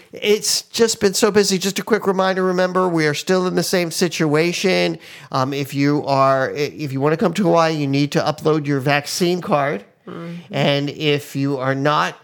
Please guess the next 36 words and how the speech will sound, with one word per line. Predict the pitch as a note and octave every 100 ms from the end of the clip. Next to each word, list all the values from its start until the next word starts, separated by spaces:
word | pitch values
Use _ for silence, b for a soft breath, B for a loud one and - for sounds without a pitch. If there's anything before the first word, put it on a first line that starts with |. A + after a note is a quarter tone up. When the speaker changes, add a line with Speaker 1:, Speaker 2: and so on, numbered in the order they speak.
| _ -
Speaker 1:
getting | C3+ D3+ F3 F#3
vaccine | E3+ D#3+ - E3+ E3 E3 E3+ E3
or | C3+ B2
you | A#2+ A#2 A#2 A#2
don't | C#3 E3+
have | F3 D3+
the |
vaccine, | D#3+ D#3+ D#3 - D#3+ D#3
you | C#3
have | C3 C3+ -
to | -
upload | C#3+ - C#3+ C3
a | B2+
negative, | C#3 C#3 C#3 C3 B2+ B B B B B2+
uh, | B2+ A2 A#2+ A2+ A2
negative | B2+ D3 C#3+
covid | - D3 C3+ B2+
nineteen | B2+ B2+ C3+ B2
test | E3 B2+ -
seventy-two | B2+ A#2+ B2 - B2
hours | A#2 A#2+
before | A2 A2+ A#2 A#2
travel. | - D3+ D3 D3 C#3+ G3+
Speaker 2:
Yes. | G3+ - -
Speaker 1:
The | C#3
other | C#3 C#3+
thing | - C#3+ C#3
is, | C3
is | C3 B2
if | C3+
you | C#3
have | C#3 B2
kids | D#3+ C#3+ -
five | - F3 D3+ D#3 C#3
and | C#3 C3
over, | D#3+ D#3+ C#3+ C3+ C3 B2+